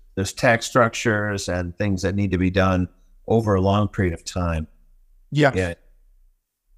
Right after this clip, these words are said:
Speaker 1: Yeah. Excellent. Well, this has been a really unique discussion, Sam. I, I, I think, uh, I think our whole, our whole team, uh, that's listening out here is, is, is all the better for it. And,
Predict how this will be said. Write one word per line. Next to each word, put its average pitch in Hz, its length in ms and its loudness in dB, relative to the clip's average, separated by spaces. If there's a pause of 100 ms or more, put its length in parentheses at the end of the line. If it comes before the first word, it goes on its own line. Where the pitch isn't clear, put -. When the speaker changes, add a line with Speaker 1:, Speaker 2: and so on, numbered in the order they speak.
Speaker 1:
Yeah. - 140 -14 (760)
Excellent. 87 480 -4 (360)
Well, 120 140 4
this - 140 0
has 120 100 -2
been 123 140 2
a 110 40 0
really 123 320 2
unique 104 540 -2
discussion, 107 640 -2
Sam. 95 400 -2
I, 92 200 -6
I, 95 220 -6 (400)
I 101 80 -2
think, 104 300 0
uh, 98 240 2
I 104 80 -2
think 107 180 0
our 101 160 6
whole, 101 400 0
our 98 160 0
whole 98 160 0
team, 107 520 -4 (380)
uh, 95 180 2
that's 92 260 -2
listening 101 420 0
out 92 200 -2
here 95 280 0
is, 92 240 -4
is, 92 300 -6
is 92 160 -2
all 95 160 4
the 95 80 0
better 90 260 -2
for 101 380 0
it. 101 120 -4
And, 90 200 -10